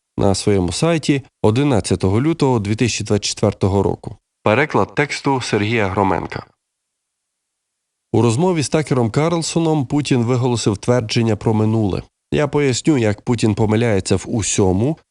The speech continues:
але спочатку я повинен пояснити, чому він помиляється в усьому.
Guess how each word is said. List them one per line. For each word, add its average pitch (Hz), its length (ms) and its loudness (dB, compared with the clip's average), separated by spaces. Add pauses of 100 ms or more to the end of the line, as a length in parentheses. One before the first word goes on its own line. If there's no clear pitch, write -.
(140)
але 107 180 2
спочатку 120 600 -2
я 117 200 0
повинен 113 440 0
пояснити, 107 600 0 (280)
чому 147 360 2
він 95 140 2
помиляється 87 580 0
в 80 80 -6
усьому. 98 520 -2